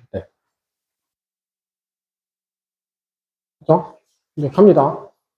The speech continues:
이제 사백십일 번부터 이거 하는 법 잘 보세요. 원래 이제 로그 성질 배우면은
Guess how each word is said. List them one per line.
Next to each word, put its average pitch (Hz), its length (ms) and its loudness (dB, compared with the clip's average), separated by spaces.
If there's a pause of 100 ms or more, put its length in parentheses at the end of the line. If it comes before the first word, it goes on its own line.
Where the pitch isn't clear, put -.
(400)
이제 135 140 -4
사백십일 220 600 2
번부터 185 400 2
이거 147 180 4
하는 247 260 -2
법 196 100 -2
잘 131 160 -10
보세요. 139 260 0
원래 170 400 4
이제 147 160 -4
로그 190 320 2
성질 254 360 -4
배우면은 190 800 2